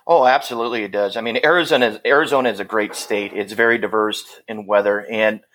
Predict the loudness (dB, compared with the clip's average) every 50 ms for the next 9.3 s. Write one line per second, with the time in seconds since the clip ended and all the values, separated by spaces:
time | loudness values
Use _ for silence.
0 | _ -20 -20 -20 -20 _ _ _ _ 0 0 2 2 2 0 2 4 4 4 4
1 | 4 4 2 2 0 2 0 0 0 -2 -6 -10 -10 -12 _ _ _ -16 -16 -16
2 | _ _ _ _ -4 0 2 2 2 2 2 0 0 0 0 2 4 4 6 4
3 | 4 2 -2 -2 -2 -2 0 2 2 2 2 0 -2 -4 0 2 2 2 4 2
4 | 0 0 -2 -4 -10 _ -2 0 0 0 0 -2 -6 -12 -18 -20 -20 _ _ _
5 | _ _ _ _ _ _ -4 -2 0 2 4 4 4 2 2 2 4 4 4 6
6 | 4 4 2 2 -2 0 2 4 4 4 2 2 2 0 0 2 0 0 -2 -2
7 | -2 -2 0 2 2 2 2 2 2 2 2 0 -4 -4 -2 0 0 0 0 -2
8 | -2 -2 -2 0 2 4 2 2 2 -4 -8 -2 0 0 0 0 0 -2 -4 -4
9 | -2 2 2 2 2